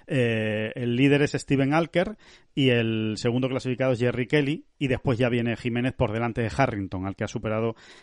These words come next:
esta, esta semana. Bueno, como ustedes ven, pues los nombres son muy buenos, ¿no? O sea que,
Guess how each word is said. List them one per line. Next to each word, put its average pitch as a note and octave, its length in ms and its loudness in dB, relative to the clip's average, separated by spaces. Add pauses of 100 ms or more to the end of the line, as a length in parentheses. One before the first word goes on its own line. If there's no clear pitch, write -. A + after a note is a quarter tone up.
(160)
esta, G#2 680 -4
esta - 200 -6
semana. F#2 340 -8
Bueno, F#2+ 220 -6
como G2 200 -8
ustedes G#2+ 260 -2
ven, A2 240 -4 (240)
pues G2+ 200 -4
los G2+ 160 2
nombres A2 300 -2
son A#2 240 -2
muy A2 300 -2
buenos, G2 320 -2
¿no? A2+ 120 -6
O A#2+ 40 -12
sea G#2+ 180 -4
que, G2 320 -8